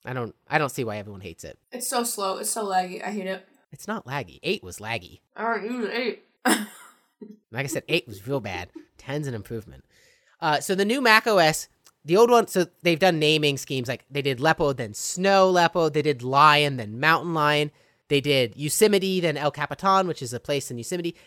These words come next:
Speaker 1: And this year they decided they went from Sierra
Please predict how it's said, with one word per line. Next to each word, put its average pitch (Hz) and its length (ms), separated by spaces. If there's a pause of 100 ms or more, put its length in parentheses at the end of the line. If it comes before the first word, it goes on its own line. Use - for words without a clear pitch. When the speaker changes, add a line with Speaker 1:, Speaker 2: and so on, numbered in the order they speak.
Speaker 1:
And 170 120
this 320 160
year 247 100
they 202 100
decided 170 560 (220)
they 190 120
went 202 180
from 165 160
Sierra 190 760